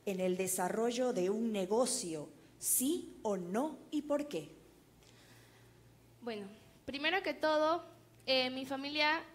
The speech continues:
Speaker 2: tiene planeado un negro-, un negocio, primero que todo, y nosotros siempre hemos pensado que el ahorrar es algo que nos ayuda y nos motiva a buscar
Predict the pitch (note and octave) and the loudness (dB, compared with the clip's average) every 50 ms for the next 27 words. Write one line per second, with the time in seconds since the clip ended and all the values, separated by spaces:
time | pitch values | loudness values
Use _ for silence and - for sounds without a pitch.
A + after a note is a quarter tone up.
0 | - - C#4+ C#4 C4+ C#4 C#4 C4+ C4+ - A#3 G#3+ A3+ A3+ A#3 A#3 A#3+ A#3+ A3 G3 | -12 -8 -6 -4 -2 -2 -4 -4 -4 -4 -6 -4 -2 -2 -2 -2 -2 -4 -4 -2
1 | G3+ G3+ G3+ G3+ - - - A#3 A#3+ B3 B3 B3 A#3 A#3 A3+ A#3 - B3 A3+ B3+ | -2 -2 -2 -2 -4 -8 -8 -6 -2 -2 0 0 0 0 -2 -2 -4 -4 -4 -4
2 | - - A3 A3 G#3+ G#3+ G#3+ A#3 A#3 A3 G3+ - G#3 G#3 G#3 G#3 A3 A#3 - - | -6 -8 -8 -6 -4 -2 -2 -2 -2 -4 -4 -2 0 2 2 2 2 0 -2 -6
3 | - - - - - - C#4 D4 D4+ D4+ E4 D4+ F4 F#4+ F#4+ - - - - E4 | -18 -20 -20 -14 -10 -6 -4 -2 -2 -2 -2 -2 -2 -4 -4 -4 -8 -6 -2 -2
4 | E4+ E4+ D#4+ E4+ E4+ E4 E4+ D#4+ - B3+ A#3+ A#3 A#3+ D4 C#4 D4 D4+ D#4 D#4+ D#4+ | 0 0 0 0 0 0 0 -2 -2 -4 -4 0 2 4 4 6 4 4 2 0
5 | - B3+ A3+ A3+ G#3+ G#3+ A3 A#3+ B3+ C4 C4+ C#4 C#4+ - - - - B3+ C4+ C#4+ | -2 0 2 4 4 4 4 4 4 4 4 4 2 -4 -14 -4 0 0 0 0
6 | C#4 - - - C4+ C4+ C#4 C#4+ C#4+ D4 D4 D4 D4 D4 C4 A#3 A#3+ A#3 A#3 A#3 | 0 -4 -2 0 2 2 2 2 2 2 2 2 2 0 -2 -2 -2 -2 -4 -4
7 | - A#3 A#3 A3 B3+ D#4 E4 D#4 C#4 C#4 C#4+ - - B3+ B3 A#3+ A3+ A#3 A#3 A3+ | -4 -2 -2 -2 -2 0 2 4 4 4 4 2 0 -4 -4 -2 -2 -2 -2 -4
8 | A3+ A3+ D#4 D#4+ D#4+ D4 D#4+ F4+ - - - - - - - - - C#4 C#4+ D4+ | -2 -2 0 2 4 4 4 2 2 -4 -18 -20 -20 -20 -6 4 6 6 6 6
9 | D4 - E4 F4 F4+ F#4 | 6 6 6 6 6 6